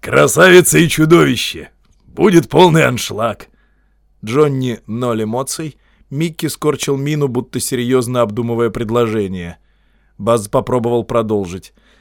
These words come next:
«Найди большого негритоса, сделай номер с ним и с Одри. С неграми на сцене публика всегда животики надрывает».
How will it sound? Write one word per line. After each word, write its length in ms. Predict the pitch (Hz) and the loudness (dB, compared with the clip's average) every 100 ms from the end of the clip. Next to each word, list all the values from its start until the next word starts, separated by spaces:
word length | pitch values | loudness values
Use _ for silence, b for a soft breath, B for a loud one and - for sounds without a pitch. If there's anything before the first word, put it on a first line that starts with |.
| _ _ | _ _
«Найди 340 | 123 143 156 | -4 0 2
большого 460 | 131 131 - 135 131 | 2 0 2 2 2
негритоса, 840 | 135 131 131 123 170 156 - 87 B B - | -2 -2 -2 -2 0 0 -2 -8 B B -18
сделай 400 | 90 139 170 165 | -2 4 6 6
номер 320 | 165 156 147 | 4 2 0
с 100 | 139 | 0
ним 200 | 165 180 - | 2 0 0
и 100 | 151 | -2
с 120 | - | 0
Одри. 400 | 135 113 101 - b b b | 0 -2 -6 -12 b b b
С 120 | - - | -14 0
неграми 400 | 165 143 151 147 | 2 4 2 4
на 140 | 156 | 0
сцене 360 | 147 143 160 156 | 2 0 2 0
публика 400 | 147 143 147 131 | -2 -2 -2 -2
всегда 400 | 151 135 139 143 | -2 0 2 2
животики 460 | 143 135 117 98 | 2 2 -2 -6
надрывает». 720 | 123 120 123 120 113 98 - | -6 -2 -2 -2 -2 -6 -12